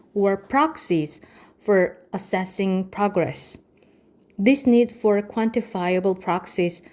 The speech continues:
produces a bias toward measuring things that are easy to quantify. But simple matrix can take us further away from the important goals we really care about,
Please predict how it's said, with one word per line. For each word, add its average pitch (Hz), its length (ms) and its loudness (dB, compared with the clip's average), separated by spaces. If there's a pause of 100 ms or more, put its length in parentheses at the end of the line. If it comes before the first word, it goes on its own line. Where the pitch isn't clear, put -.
(180)
produces 233 600 4
a 214 80 4
bias 175 720 0 (320)
toward 196 380 -2
measuring 196 640 2
things 220 440 2 (300)
that 190 240 0
are 175 260 2
easy 190 400 0
to 196 240 -2
quantify. 185 880 -4 (540)
But 196 180 0
simple 339 340 6
matrix 240 640 2
can 208 240 -2
take 240 340 -2
us 226 160 -4
further 233 520 4
away 190 640 2
from 196 300 -4
the 180 80 0
important 202 640 0
goals 180 520 2
we 175 160 -2
really 202 400 4
care 185 400 0
about, 165 480 -2